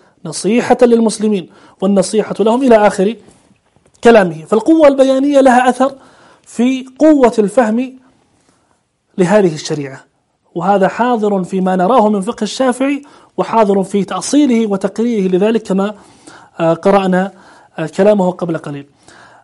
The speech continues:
القوة البيانية كما قدمنا لها أثر في الإبانة عن العلم والمعرفة، ولذلك، آه، كان مما لفت العلماء في الشافعي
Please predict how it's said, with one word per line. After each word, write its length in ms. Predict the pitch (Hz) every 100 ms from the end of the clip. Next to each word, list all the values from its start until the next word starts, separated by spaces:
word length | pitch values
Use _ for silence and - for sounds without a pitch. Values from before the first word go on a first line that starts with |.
| -
القوة 280 | 202 311 311
البيانية 500 | 285 285 269 277 262
كما 240 | - 240
قدمنا 480 | 226 226 226 262 247
لها 320 | 226 220 226
أثر 200 | 240 233
في 100 | 208
الإبانة 500 | 208 196 202 208 185
عن 160 | 156 165
العلم 320 | 165 185 185 - _ _ _ _ _ _ -
والمعرفة، 480 | 170 190 160 139 - - -
ولذلك، 680 | 190 190 226 214 202 - _ _ _ _ _ _
آه، 420 | 175 160 165 156 156
كان 320 | - 240 240 226
مما 200 | 233 214
لفت 280 | 220 214 202
العلماء 600 | 196 190 185 190 175 156 _
في 80 | -
الشافعي 760 | 208 - 240 226 233 220 247